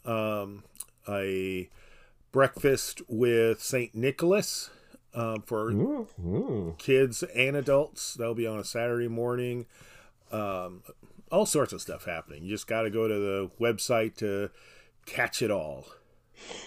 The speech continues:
Speaker 2: Well, Bruce, I have a real quick question then about, uh, Hogwarts. I'm over eighteen. Can I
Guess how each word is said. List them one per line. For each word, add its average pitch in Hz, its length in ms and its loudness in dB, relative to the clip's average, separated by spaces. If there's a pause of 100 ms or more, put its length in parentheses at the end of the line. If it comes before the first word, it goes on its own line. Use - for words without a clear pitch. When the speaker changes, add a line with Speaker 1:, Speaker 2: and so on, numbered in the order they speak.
(120)
Speaker 2:
Well, 143 180 12
Bruce, 170 240 6
I 143 120 12
have 139 100 12
a 139 100 8
real 147 320 12
quick 143 180 8
question 113 360 10
then 98 260 10
about, 98 460 10
uh, 98 360 12
Hogwarts. 101 640 10 (100)
I'm 180 380 12
over 123 440 12
eighteen. 90 640 4
Can 110 180 6
I 151 600 12